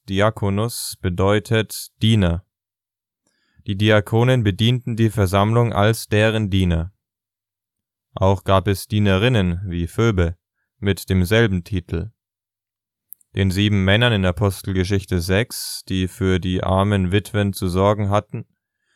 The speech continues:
war dieser besondere Dienst zuteil geworden. Es waren also die Ämter in den örtlichen Versammlungen, als noch alles in Ordnung war,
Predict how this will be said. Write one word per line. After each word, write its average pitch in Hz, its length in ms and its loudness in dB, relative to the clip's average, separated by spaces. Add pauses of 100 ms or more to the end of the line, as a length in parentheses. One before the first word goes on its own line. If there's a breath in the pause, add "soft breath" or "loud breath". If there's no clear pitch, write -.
(120)
war 95 140 -2
dieser 113 320 2
besondere 107 600 2
Dienst 117 460 -4
zuteil 95 460 -2
geworden. 85 600 -6 (1800)
Es 98 140 -6
waren 110 300 4
also 104 360 4
die 110 400 -2
Ämter 113 600 2
in 110 180 2
den 104 220 4
örtlichen 101 600 0
Versammlungen, 90 840 0
als 92 300 0
noch 95 200 0
alles 104 460 0
in 98 200 -2
Ordnung 90 540 -2
war, 87 240 -2